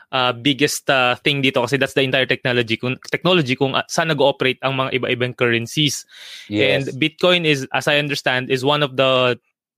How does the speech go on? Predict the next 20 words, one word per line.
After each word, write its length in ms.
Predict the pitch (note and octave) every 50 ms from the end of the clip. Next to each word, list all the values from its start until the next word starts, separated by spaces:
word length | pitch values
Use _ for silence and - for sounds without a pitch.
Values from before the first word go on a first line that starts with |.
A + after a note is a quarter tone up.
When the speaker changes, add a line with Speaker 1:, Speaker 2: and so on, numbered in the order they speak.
| _ -
Speaker 1:
one 160 | D#3+ G3+ A3+
of 80 | A#3 E3+
the 80 | D3 D#3
many 320 | D#3 D3 D3+ F3 G3 F3+
cryptocurrencies 800 | D3 - - D3+ - - D#3 - - D#3 D3 C#3+ C#3 C#3+ C3+ -
right 220 | - C3 B2 B2 _ -
now. 320 | A2+ G2+ G2+ G#2 G#2 A2+ B2 _ _ _ _ _ _ _ _ _
And 480 | C3+ C#3 C#3+ C#3+ C#3+ C#3+ C#3 C#3 C#3 C3
siguro 560 | - - - E3 D3 D3+ E3+ E3+ E3 E3 D3+
for 160 | - - E3 D#3
me, 140 | D3+ F3 D#3
kaya 240 | D#3 E3 D#3 D3+
siya 160 | D3+ - D#3+ D3+
napakainit 720 | D#3+ F3 F#3 - - F#3 - F3 - E3 D#3+ D#3+ D#3+ D#3
na 80 | - D#3
pag-usapan 600 | C#3 D#3+ C3+ D3 - - D3+ C#3+ - - C3 C3+
kasi 160 | - D#3+ G3 -
siya 160 | - G3+ F#3
yung 80 | F3+
nauna, 400 | F3+ D3+ F3+ F#3 D3+ B2 C3 D3+